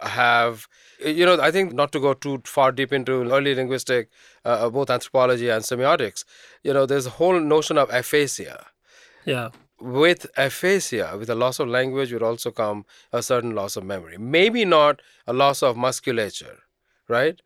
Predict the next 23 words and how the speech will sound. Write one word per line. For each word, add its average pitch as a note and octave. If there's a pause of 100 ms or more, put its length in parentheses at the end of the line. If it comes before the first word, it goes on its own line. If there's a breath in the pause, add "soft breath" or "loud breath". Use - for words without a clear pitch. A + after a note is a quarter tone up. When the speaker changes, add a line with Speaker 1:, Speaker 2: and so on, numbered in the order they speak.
(300 soft breath)
Speaker 1:
But B2
definitely D3+
a A2+
certain B2+
loss A#2+
of A2
communication, A2 (420 soft breath)
which D3
will C#3
then A#2+ (240 soft breath)
have B2+
to C3+
be A#2+
reconstructed B2+
vehemently. G2 (280 loud breath)
The C3+
reason F#3
I'm B2+
referring E3+
to D3
this C3
craft C3+
angle A#2